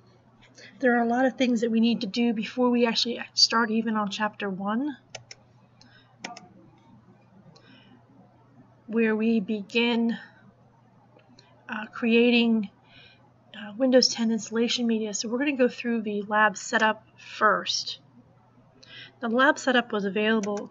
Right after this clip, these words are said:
I am an instructor of these classes, and the publishers provided this.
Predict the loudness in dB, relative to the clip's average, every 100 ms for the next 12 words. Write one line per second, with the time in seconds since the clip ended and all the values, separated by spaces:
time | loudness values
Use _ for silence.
0 | -2 0 0 -2 -4 -2 -2 -2 0 0
1 | 0 -6 -10 -6 -6 -4 -4 -4 -8 -8
2 | -10 -14 _ _ -20 -20 -20 -20 -8 -4
3 | -2 -2 -2 -4 -4 -2 0 0 -2 -2
4 | -2 2 4 2 -2 -4 -4 -4 -4 -4